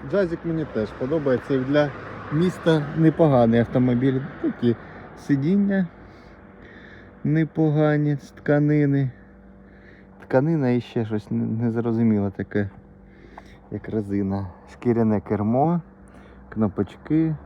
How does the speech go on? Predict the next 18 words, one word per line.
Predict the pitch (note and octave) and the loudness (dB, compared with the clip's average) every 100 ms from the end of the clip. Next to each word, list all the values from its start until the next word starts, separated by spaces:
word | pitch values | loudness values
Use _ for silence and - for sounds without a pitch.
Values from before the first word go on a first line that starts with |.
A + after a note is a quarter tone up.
| - | -10
ну, | D3+ | -6
таке | C3 - A#2 | -6 -2 -2
все | - | -2
по-бідненькому. | G#2+ A2+ A#2 A2+ A2 G2+ E2+ G#2 G#2+ G2+ - - - - - - D#3 | -2 0 2 4 4 2 0 0 -2 -4 -14 -16 -16 -16 -16 -14 -10
Ну, | D3+ | -6
як | A#2 G2+ - | -4 -6 -6
ви | G2 | -4
хотіли, | A2 G#2 G#2 G#2 | -4 0 0 0
такий | A#2 A#2+ A2+ | -2 -2 -4
автомобіль | - A#2+ A#2 B2 C#3+ | -2 -4 -4 -2 -2
бідненький. | A2 A#2 A#2+ A#2 A2+ B2+ A2 - - - - - - - - | -2 -2 -2 -2 -4 -6 -6 -10 -20 -20 -20 -20 -20 -10 4
Ой, | A2+ A2 | 6 8
а | D3 | 6
місця | G3+ G3+ - F#3+ | 4 2 2 2
ззаді | F#3 F#3+ F#3 | 4 4 2
де | F3 F#3 E3+ - D#3 | 2 0 0 -6 -6
багатенько, | E3 F#3+ F#3+ F#3 B2+ B2 C3 C3+ | 2 4 4 2 4 4 2 0
багатенько. | C3+ C#3 C#3+ C#3+ - G#3 G#3+ - | -2 0 0 -2 0 0 0 -4